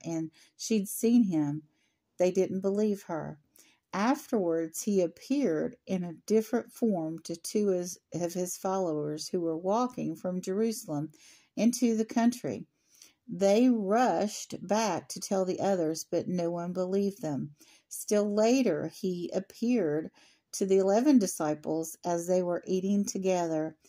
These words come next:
He rebuked them for not, their stubborn unbelief because they refused to believe those who had seen him after he had risen from the dead.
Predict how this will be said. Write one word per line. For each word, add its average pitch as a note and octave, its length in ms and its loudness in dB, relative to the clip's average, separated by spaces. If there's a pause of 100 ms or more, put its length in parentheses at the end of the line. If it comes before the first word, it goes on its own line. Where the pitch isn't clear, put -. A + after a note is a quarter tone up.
(220)
He A3 180 2
rebuked G3+ 600 0
them D#3+ 220 -2
for F3+ 220 -2
not, E3+ 420 -6
their E3+ 180 2
stubborn F#3 500 0
unbelief F3 680 -2
because E3+ 460 -2 (500)
they F3+ 280 2
refused A3 720 0
to - 80 -4
believe D#3 640 -4 (480)
those F#3 500 2
who F#3 160 2
had E3+ 520 -4 (880)
seen F#3+ 720 -2
him E3+ 460 -2
after F3 500 -4
he F3 160 -4
had E3 180 -4
risen E3 440 -2
from E3+ 280 -8
the F3+ 80 -2
dead. F#3 540 0